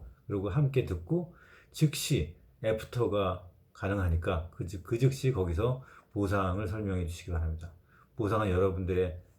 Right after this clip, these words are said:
패턴대로, 자세한 보상이 아니라도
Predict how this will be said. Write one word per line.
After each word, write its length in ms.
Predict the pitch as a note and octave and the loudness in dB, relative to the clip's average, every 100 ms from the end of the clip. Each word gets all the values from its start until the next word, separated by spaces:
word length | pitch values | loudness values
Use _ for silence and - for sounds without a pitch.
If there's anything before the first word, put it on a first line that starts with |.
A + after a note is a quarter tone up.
| _ | _
패턴대로, 600 | D#3 - C3+ F#2+ D#2+ D#2+ - - - _ _ _ _ - - - - - | -2 2 0 0 -2 -6 -10 -14 -14 _ _ _ _ -20 -20 -20 -20 -4
자세한 420 | F#2 E2 A2 G#2 | -2 2 2 2
보상이 300 | G2 G2+ G2+ | 0 0 0
아니라도 640 | E2 D#2+ E2+ B2 D3 C#3 | 2 2 2 2 0 -2